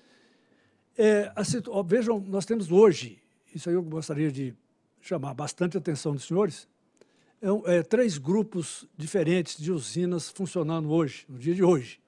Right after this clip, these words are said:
Usinas prorrogadas sem gag melhoria, usinas da chesf, de Furnas, C, C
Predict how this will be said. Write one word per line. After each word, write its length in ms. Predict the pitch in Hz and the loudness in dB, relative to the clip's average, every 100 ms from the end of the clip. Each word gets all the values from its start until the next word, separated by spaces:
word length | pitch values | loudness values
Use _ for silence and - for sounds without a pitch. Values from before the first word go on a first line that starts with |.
| _ | _
Usinas 440 | 175 143 175 233 - | -2 0 0 0 0
prorrogadas 840 | 208 185 151 165 160 135 127 - _ _ _ | 2 4 4 2 0 -2 -10 -16 _ _ _
sem 320 | - 233 254 | 0 4 4
gag 360 | 170 185 175 160 | 6 8 8 6
melhoria, 540 | 165 180 180 180 208 202 _ _ _ _ _ _ _ _ _ _ | 4 6 6 8 4 2 _ _ _ _ _ _ _ _ _ _
usinas 320 | - 147 143 147 | -6 -4 -2 0
da 100 | 233 | -2
chesf, 480 | - 170 165 - | 0 2 2 0
de 100 | 135 | -10
Furnas, 500 | 151 - 156 170 143 | -12 -8 -4 -2 -4
C, 460 | - 151 147 135 127 120 117 | -6 -6 -4 -4 -8 -12 -18
C 680 | - - 135 131 127 123 | -20 -16 -12 -10 -10 -12